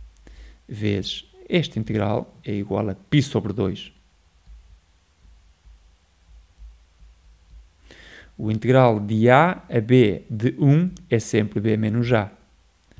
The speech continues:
Claro, eh, eh, se preferires, podes escrever sempre primitiva de um é θ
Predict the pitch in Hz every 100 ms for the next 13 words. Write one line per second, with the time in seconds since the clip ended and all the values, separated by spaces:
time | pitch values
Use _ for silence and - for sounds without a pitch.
0 | - - _ _ - 113 127 - - _
1 | - - - - - - - _ - -
2 | 92 - - 104 113 - - _ - 92
3 | 92 - - - - - - 107 104 117
4 | - - - 120 - - - _ _ _
5 | _ _ _ - 113 107 113 110 110 113
6 | 101 - 107 107 131 139 - 240